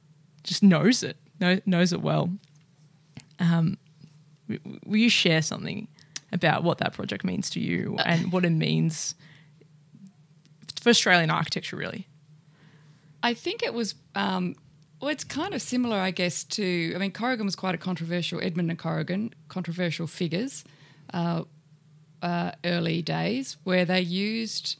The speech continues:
Speaker 2: um, the material of the suburbs. So they weren't looking for some glamorous brick that they'd found in Switzerland and shipping it over here. They were going, "This is the suburb of,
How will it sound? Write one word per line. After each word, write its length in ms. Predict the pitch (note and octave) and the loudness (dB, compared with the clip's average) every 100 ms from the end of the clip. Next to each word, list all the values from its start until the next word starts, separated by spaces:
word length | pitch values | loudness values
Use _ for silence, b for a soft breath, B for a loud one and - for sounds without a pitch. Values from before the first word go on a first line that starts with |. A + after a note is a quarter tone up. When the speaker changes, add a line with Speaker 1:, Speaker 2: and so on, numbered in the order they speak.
| b b b b b - | b b b b b -10
Speaker 2:
um, 520 | F3+ F3+ F3+ F3+ F3+ E3+ | -4 -2 0 0 -2 -2
the 180 | F3 | -2
material 840 | F3+ E3+ - - G#3 E3 - D3+ - | 0 0 0 0 0 -2 -2 -4 -4
of 200 | - F3 | -4 -4
the 60 | D#3 | -4
suburbs. 600 | - C#3 - - - - - _ b b | -6 -6 -6 -4 -6 -8 -20 _ b b
So 120 | - | -4
they 80 | F3+ | 0
weren't 260 | F#3 G3+ - | 2 2 0
looking 380 | F#3 F3+ F#3+ - | 0 0 0 -2
for 480 | - D#2+ D#2 D#2 - _ _ - | -2 -2 -2 -4 -6 _ _ -16
some 440 | - - E3+ E3 - _ D#3+ | -8 -4 -2 -4 -6 _ -8
glamorous 680 | E3+ F3 E3 D#3+ D#3 - - | -4 -2 -2 -4 -4 -6 -8
brick 540 | D#3 E3 - - - - | -8 -6 -6 -10 -18 -10
that 160 | D3+ | -8
they'd 300 | E3+ D#3+ - - | -4 -6 -6 -10
found 400 | F#3 E3 D#3 D#3 | -6 -4 -4 -4
in 80 | |
Switzerland 640 | D#3 - - - C3+ - - b b b - | -6 -6 -8 -8 -8 -10 -12 b b b -4
and 280 | - - - _ - - - | -2 -4 -8 _ -20 -18 -6
shipping 340 | - G#3 F#3 | -4 -2 -2
it 60 | E3 | -2
over 240 | D#3+ D#3 | -2 -4
here. 320 | C#3+ - - | -6 -8 -8
They 160 | F3+ F3 | -6 -4
were 100 | E3 | -2
going, 380 | E3 E3 E3 D#3+ | -2 -2 -4 -2
"This 180 | F#3 F#3+ | -2 -2
is 140 | E3+ | -6
the 60 | E3+ | -6
suburb 400 | F3 D#3+ E3 | -6 -6 -6
of, 100 | D#3 | -8